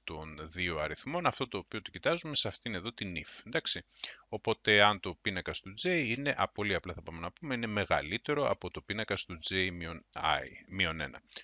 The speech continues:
Τόσο απλό είναι, δεν χρειάζεται καμία άλλη τροποποίηση. Αν το τρέξω δηλαδή αυτό, θα μας κάνει πράγματι την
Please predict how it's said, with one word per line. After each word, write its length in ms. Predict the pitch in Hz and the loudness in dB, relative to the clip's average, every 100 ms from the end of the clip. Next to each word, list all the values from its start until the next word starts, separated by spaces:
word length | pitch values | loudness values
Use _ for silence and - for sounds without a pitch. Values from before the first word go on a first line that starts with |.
| - | -4
Τόσο 220 | 131 110 | 0 2
απλό 240 | 87 82 | 0 -2
είναι, 120 | 92 110 | -2 -2
δεν 100 | 104 | 0
χρειάζεται 320 | 101 98 - | 2 2 0
καμία 360 | 90 87 92 | -4 -2 0
άλλη 120 | 80 69 | -2 -4
τροποποίηση. 580 | 80 95 - 190 - | -6 -6 -2 0 2
Αν 100 | 117 | 0
το 100 | 87 | -2
τρέξω 400 | - 98 95 - | 0 0 0 -4
δηλαδή 340 | 73 82 80 90 | -6 -6 -2 0
αυτό, 400 | 87 - 196 214 _ _ _ - - | 2 4 4 2 _ _ _ -20 0
θα 160 | - | 2
μας 200 | 127 98 | 4 2
κάνει 260 | - 110 113 | 4 4 4
πράγματι 580 | - 95 98 104 - | 6 8 8 2 -4
την 120 | 98 | -8